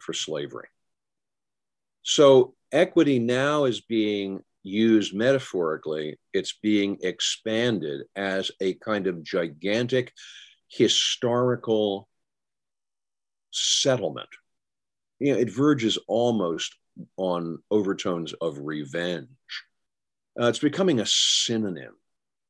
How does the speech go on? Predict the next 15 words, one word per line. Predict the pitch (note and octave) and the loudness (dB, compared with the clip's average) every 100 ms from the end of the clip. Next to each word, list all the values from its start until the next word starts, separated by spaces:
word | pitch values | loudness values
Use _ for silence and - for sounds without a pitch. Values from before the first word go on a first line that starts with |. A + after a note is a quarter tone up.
| _ _ _ _ _ | _ _ _ _ _
for | - - A#2 | -10 4 4
various | F#2+ A2 A#2 A#2 G#2 | 6 4 4 4 2
forms | - G#2 F#2 F2 | 0 -4 -4 -6
of | |
social | - - F2+ - D2 | -4 -2 -2 -2 -6
redistribution. | D#2 D2 C#2+ - C#2+ C2 D2 - - _ _ _ _ _ _ _ _ - | -6 -8 -8 -10 -12 -10 -10 -10 -16 _ _ _ _ _ _ _ _ -6
And | G#2+ G#2+ G#2+ G2 | -2 2 2 2
that's | B2+ E3+ F3+ - | 4 4 2 2
where | A#2 | 0
the | F#2 | 0
term | - F#2+ D#2+ | -4 -6 -2
equity | F#2 - F2 D#2 | -4 -2 -4 -2
begins | D#2 F2 F2 - | -4 -4 -6 -6
to | |
lose | E2+ E2+ D#2+ | -4 -2 -4